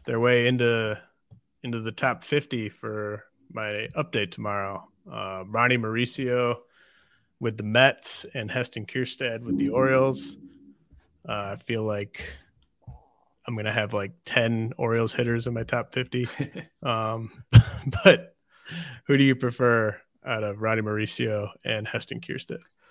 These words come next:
Speaker 2: I, I went Mauricio. Um, I have him in the top twenty-five actually now. Uh, same, same story as Matos. He, I was off Mauricio.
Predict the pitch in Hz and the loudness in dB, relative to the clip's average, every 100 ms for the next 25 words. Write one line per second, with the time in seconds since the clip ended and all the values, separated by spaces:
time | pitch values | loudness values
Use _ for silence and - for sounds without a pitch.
0 | _ - - - _ _ _ _ _ _ | _ -20 -20 -20 _ _ _ _ _ _
1 | - 143 175 - 165 170 175 147 131 120 | 2 8 8 10 10 10 10 6 4 2
2 | 117 - 156 160 165 - - - - - | 0 4 6 6 4 -6 -10 -12 -12 -14
3 | - - - 120 113 110 123 123 131 127 | -18 -14 0 0 2 2 4 6 4 4
4 | 131 131 139 135 139 135 131 - - - | 0 2 2 0 0 2 2 0 -18 -20
5 | - - - 127 135 - 107 117 127 147 | -20 -12 -4 0 0 -2 0 2 4 2
6 | 147 156 165 151 160 165 110 - 170 160 | -2 -2 -4 -2 0 0 0 4 4 4
7 | 190 185 - 165 147 117 120 117 95 120 | 2 2 4 4 4 4 0 0 -4 -6
8 | 127 - 127 139 120 117 117 110 110 110 | -4 0 0 0 2 0 -2 -6 -6 -4
9 | 107 107 | -4 -4